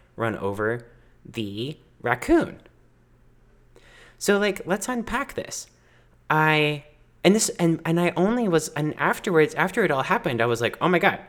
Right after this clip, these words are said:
what was that?" And then I remember feeling really proud of myself that I checked my mirror. I was like, "Wow, I, I, I guess I have that built in. I guess I'm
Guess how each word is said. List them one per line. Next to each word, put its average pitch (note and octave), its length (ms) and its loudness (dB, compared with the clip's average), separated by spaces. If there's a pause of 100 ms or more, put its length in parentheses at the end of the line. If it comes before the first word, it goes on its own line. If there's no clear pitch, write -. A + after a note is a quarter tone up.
(720)
what D#3+ 140 8
was F#3+ 120 8
that?" F3 280 -2 (460)
And E3+ 180 4
then A3+ 120 2
I - 20 2
remember E3+ 300 4
feeling C3+ 400 -2
really F#3+ 240 2
proud F#3 280 2
of F3 120 -4
myself A#2 460 -4
that A#2+ 140 0
I A2+ 60 0
checked D#3+ 420 -2
my C#3 120 0
mirror. D#3+ 400 -4 (120)
I C3 100 -6
was C3 200 -4
like, B2 160 -4
"Wow, G3+ 260 -4
I, G#2 200 -2 (400)
I, C#3 220 -2
I C#3+ 40 0
guess D#3 240 -2
I D#3+ 80 0
have D#3 220 0
that C#3+ 240 -4
built D3 260 0
in. G3 160 -4
I A2 60 -2
guess B2+ 240 -4
I'm A#2+ 220 -6